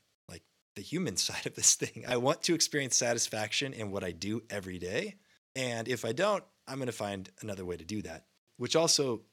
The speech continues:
we can loop back to that because that's, that's how communities and teams work as well. Satisfaction plays in a very important part there. We're trying to figure that out. So I think what we've nailed, and by we,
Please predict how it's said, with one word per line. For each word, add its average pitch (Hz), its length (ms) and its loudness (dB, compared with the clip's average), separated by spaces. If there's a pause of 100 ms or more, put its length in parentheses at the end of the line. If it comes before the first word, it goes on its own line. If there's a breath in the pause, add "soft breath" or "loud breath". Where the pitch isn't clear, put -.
we 123 140 -8
can 104 180 -6
loop 110 140 -2
back 107 220 -4
to 101 80 -12
that 113 200 -4
because 95 240 -10
that's, 117 300 -4
that's - 240 -6
how 92 100 -4
communities 110 640 -6
and 92 140 -10
teams 110 320 -8
work 135 180 -6
as 92 100 -12
well. 110 260 -14 (460 soft breath)
Satisfaction 104 600 -4
plays 95 200 -6
in 92 60 -8
a 87 40 -10
very 92 140 -6
important - 360 -14
part 95 220 -12
there. 123 200 -6 (100)
We're 139 140 -2
trying 143 220 0
to 131 80 -6
figure 143 180 0
that 156 120 2
out. 147 120 6
So 160 160 8
I 147 60 8
think 226 200 4
what 185 120 4
we've 110 280 0
nailed, 131 560 0 (200)
and 123 120 -6
by 120 140 4
we, 113 600 2